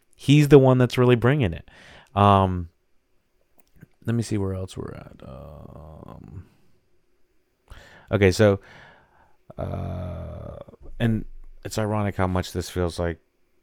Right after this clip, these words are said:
the plot of Mitchell's versus the Machines in a way. Let me see. Yeah, so it is in a day's time.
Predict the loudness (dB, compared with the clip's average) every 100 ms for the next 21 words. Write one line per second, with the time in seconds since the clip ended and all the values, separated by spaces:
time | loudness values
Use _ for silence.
0 | -16 -14 -6 0 0 0 -6 -8 -10 -6
1 | -6 -6 -6 -6 -8 -8 -8 -10 -10 -10
2 | -10 -10 -10 -8 -8 -10 _ _ _ _
3 | _ _ _ _ _ _ _ _ -20 -20
4 | -18 -20 -20 -18 -18 -20 _ _ _ _
5 | _ _ _ _ _ _ _ _ _ _
6 | _ _ _ _ _ _ _ _ _ _
7 | _ -4 0 2 0 -2 -2 -2 0 0
8 | 0 0 0 0 0 -2 -8 -8 -8 -8
9 | -14